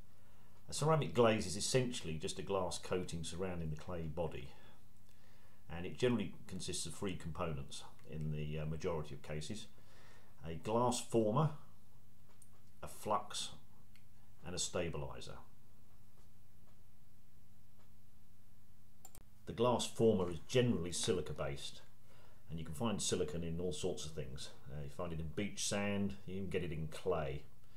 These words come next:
Uh, probably its purest form would be quartz. Uh, the difficulty we have s-, with silica is the melting temperature, which is around about seventeen hundred degrees centigrade.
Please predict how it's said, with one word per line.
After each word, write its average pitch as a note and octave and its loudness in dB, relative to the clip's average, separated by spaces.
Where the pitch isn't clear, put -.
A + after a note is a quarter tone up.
Uh, D#2 -2
probably F2 0
its - -4
purest F#2+ 4
form F2 2
would E2 0
be D#2 -4
quartz. - 0
Uh, B1 -4
the - -4
difficulty A2 2
we F#2 0
have F2+ 4
s-, - -2
with F2 -2
silica F#2 2
is G2 0
the F#2 0
melting G#2+ 6
temperature, D2+ 0
which D2+ -4
is D#2 -4
around F#2+ 2
about F2 0
seventeen E2 -2
hundred D#2+ -2
degrees E2 -2
centigrade. D2+ -2